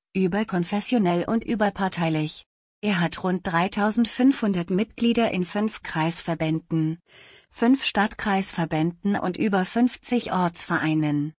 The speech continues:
Rund eintausend hauptamtliche Mitarbeiterinnen und Mitarbeiter und aktuell fünfundneunzig Auszubildende sind in vierzehn Einrichtungen der Seniorenhilfe und Pflege beschäftigt.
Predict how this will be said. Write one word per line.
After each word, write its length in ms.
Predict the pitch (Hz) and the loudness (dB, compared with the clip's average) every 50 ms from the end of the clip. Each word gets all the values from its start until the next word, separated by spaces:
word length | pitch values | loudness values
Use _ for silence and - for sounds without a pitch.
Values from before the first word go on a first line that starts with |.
| _ _ _ _ _ _ - - | _ _ _ _ _ _ -6 -2
Rund 300 | 190 190 196 190 - - | 0 2 2 2 2 0
eintausend 640 | 175 175 180 - 190 180 180 185 190 196 180 - | 0 0 0 0 0 -2 -2 0 0 -2 -2 0
hauptamtliche 760 | 185 185 214 - - - 185 180 - - 196 180 - 185 175 | 0 0 0 0 0 -2 -4 -2 -2 -2 -4 -2 0 0 0
Mitarbeiterinnen 1000 | 175 185 190 - - 170 165 160 156 156 - 165 156 165 165 170 185 185 190 196 - | 0 0 0 -2 -2 -2 -2 -2 -2 -2 -2 -4 -2 0 0 0 2 2 0 0 -2
und 220 | 196 185 - - | -4 -4 -4 -2
Mitarbeiter 720 | 202 214 214 - - 202 196 202 180 185 - 202 190 - | 0 0 2 2 0 0 2 2 0 0 0 -2 -2 0
und 220 | - 170 165 - | 0 0 0 0
aktuell 460 | 175 175 - - 196 - - 190 226 226 | 0 -2 -2 -4 -2 0 2 2 2 0
fünfundneunzig 1080 | - 240 240 240 208 202 190 180 - - 180 165 160 170 185 - - 233 220 - - | 2 2 2 4 4 2 -2 -4 -4 -2 -2 0 2 2 0 0 0 -2 -2 0 2
Auszubildende 840 | - 185 214 220 - - 254 214 208 208 208 208 214 214 208 208 202 | 2 2 2 0 -2 -2 -2 0 2 2 2 2 2 0 0 0 0
sind 220 | 190 185 180 170 | 0 0 0 0
in 180 | - - 202 208 | 0 2 0 0
vierzehn 520 | - - 180 170 170 - - 220 208 202 | 0 0 -2 -2 -2 -2 -2 0 0 0
Einrichtungen 800 | - - 190 196 202 - 180 165 - - 185 175 180 180 190 185 | 0 0 0 0 0 0 -2 -2 -2 -2 0 0 2 2 0 0
der 180 | 175 160 160 151 | 0 0 0 0
Seniorenhilfe 960 | 165 160 165 165 160 165 190 - 226 220 208 170 170 170 175 170 - 220 - | 0 2 2 2 2 2 0 0 0 2 2 2 2 2 0 0 -2 -2 -2
und 180 | - 180 - | -2 -4 -4
Pflege 460 | - - - 190 170 175 190 190 220 190 | -6 -6 -4 -2 0 0 0 0 0 -2
beschäftigt. 800 | 180 165 - - 185 185 - - 160 151 147 156 - - - | -2 -2 -2 0 -2 -2 -4 -6 -6 -6 -6 -8 -10 -16 -18